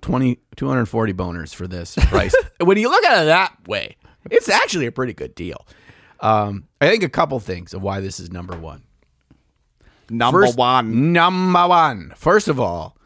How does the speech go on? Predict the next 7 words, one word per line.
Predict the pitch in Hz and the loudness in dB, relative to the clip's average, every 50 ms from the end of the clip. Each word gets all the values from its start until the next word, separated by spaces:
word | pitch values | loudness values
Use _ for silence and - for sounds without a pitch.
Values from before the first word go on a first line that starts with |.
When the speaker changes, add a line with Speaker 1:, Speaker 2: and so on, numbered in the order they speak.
| _ _ _ _ _ _ _ _ | _ _ _ _ _ _ _ _
Speaker 1:
new | - 107 123 139 143 139 139 143 147 - | -2 2 2 4 4 4 4 2 0 -2
exciting | 131 110 - - - 127 117 117 117 113 110 107 107 104 101 - _ _ _ _ _ _ _ _ _ | -6 -8 -8 -2 0 2 2 4 2 0 -2 -2 -4 -8 -10 -14 _ _ _ _ _ _ _ _ _
boners. | 95 87 98 107 104 104 101 101 95 95 95 87 - - - _ _ _ _ _ _ _ _ _ _ - - - - - - - - - - | -8 -2 0 0 0 0 -2 -4 -4 -4 -6 -8 -10 -16 -18 _ _ _ _ _ _ _ _ _ _ -20 -18 -18 -20 -20 -20 -20 -20 -16 -8
You | - 190 | -6 -4
know, | 196 101 95 101 120 - | -4 -4 -4 -6 -8 -6
Speaker 2:
<laughs> | |
Speaker 1:
right? | - 113 113 117 131 - _ | -2 0 2 2 0 -2 _